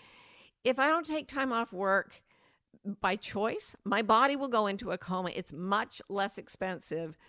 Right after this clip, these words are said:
to, to just drop off the grid for a month than to be in a hospital in a coma being cared for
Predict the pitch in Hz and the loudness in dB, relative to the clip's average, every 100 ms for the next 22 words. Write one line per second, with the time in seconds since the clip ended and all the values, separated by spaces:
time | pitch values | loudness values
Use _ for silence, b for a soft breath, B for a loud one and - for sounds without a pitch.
0 | B _ - 156 - 220 180 214 - - | B _ -8 -8 -10 -8 -6 -6 -8 -8
1 | 175 190 214 214 - 151 165 170 220 196 | 0 0 4 2 0 -6 -6 -2 -2 -2
2 | 160 156 147 143 - 180 180 196 196 220 | -4 -2 -4 -8 -6 -6 -6 -8 -8 -8
3 | 185 247 233 - 262 - 208 180 - 196 | -6 -6 -6 -2 -2 -2 -4 -4 -2 -4
4 | 185 - 247 214 180 151 151 175 170 175 | -6 -4 0 0 -2 -4 -4 -6 -6 -4
5 | 190 170 160 147 156 | -4 -4 -8 -6 -8